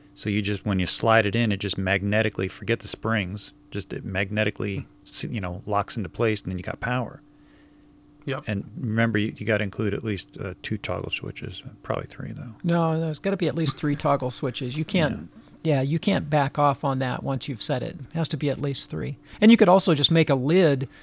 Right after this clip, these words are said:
Speaker 3: with some kind of, uh, you know, spring-loaded or magnetic contact. So you drop the batteries into a box, and then the, and then the
Speaker 2: Ah.
Speaker 3: lid has the terminals
Speaker 2: Of
Speaker 3: on
Speaker 2: course.
Speaker 3: it. And then when you tighten down the lid, it makes the connections.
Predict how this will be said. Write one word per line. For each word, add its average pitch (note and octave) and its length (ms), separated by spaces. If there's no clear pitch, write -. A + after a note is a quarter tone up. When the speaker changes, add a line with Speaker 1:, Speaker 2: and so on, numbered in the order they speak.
Speaker 3:
with D#3 300
some D3 220
kind D3+ 240
of, C3+ 280
uh, C#3 320
you D#3 80
know, C#3 140
spring-loaded C3+ 560
or C3+ 80
magnetic C#3 440
contact. C#3+ 580
So D#3 100
you C#3+ 80
drop D3+ 260
the C3 80
batteries D3 480
into C#3+ 220
a A#2 40
box, C#3 600
and D3 160
then C3 160
the, D3 80
and D3 360
then C#3+ 120
the C#3 60
Speaker 2:
Ah. C3 80
Speaker 3:
lid D#3+ 340
has C#3 360
the C#3 140
terminals C#3+ 560
Speaker 2:
Of D3 60
Speaker 3:
on C#3+ 140
Speaker 2:
course. - 420
Speaker 3:
it. - 80
And D3+ 120
then D3 140
when D#3 120
you C#3+ 200
tighten D3 260
down C#3+ 220
the C#3 100
lid, D3+ 260
it C#3+ 120
makes D3+ 260
the - 120
connections. D3+ 640